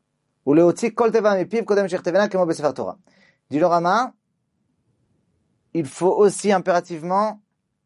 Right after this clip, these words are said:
l'écrire à partir de l'écriture d'une autre Megillah,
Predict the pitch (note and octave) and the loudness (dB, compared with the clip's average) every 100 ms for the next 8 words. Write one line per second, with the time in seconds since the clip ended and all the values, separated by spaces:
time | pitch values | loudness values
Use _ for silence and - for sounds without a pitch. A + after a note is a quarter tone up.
0 | - D#3+ F3 - G#3 F#3 C#3+ - D#3 - | -6 -2 -2 0 2 2 0 -4 -6 -4
1 | F3 - - A3 G#3+ C3+ - _ _ _ | -6 -6 -8 -2 -2 -2 -8 _ _ _
2 | _ _ _ _ _ _ _ _ _ _ | _ _ _ _ _ _ _ _ _ _
3 | _ - A2+ A#2+ C3+ - B2 C#3+ B2+ G#2+ | _ -12 -4 -2 -2 -2 -4 0 2 2
4 | A#2+ B2 - A2 G#2 E2+ A2+ G#2 A2 C3+ | 0 -2 0 0 0 0 -2 0 2 2
5 | G#3+ | 0